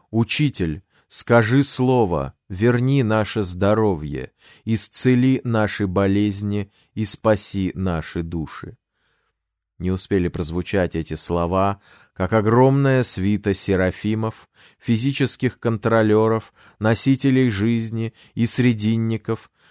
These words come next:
которая всегда сопровождала сего воплотившегося Творца Вселенной, приготовилась действовать с творческой силой при первом же сигнале своего владыки.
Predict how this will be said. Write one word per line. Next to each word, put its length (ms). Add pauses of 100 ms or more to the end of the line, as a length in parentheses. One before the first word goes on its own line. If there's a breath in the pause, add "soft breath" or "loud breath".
(120)
которая 400
всегда 420
сопровождала 840
сего 460 (220 soft breath)
воплотившегося 1040
Творца 500
Вселенной, 800 (460 soft breath)
приготовилась 840
действовать 680
с 120
творческой 720
силой 500 (300 soft breath)
при 180
первом 480
же 140
сигнале 600
своего 480
владыки. 760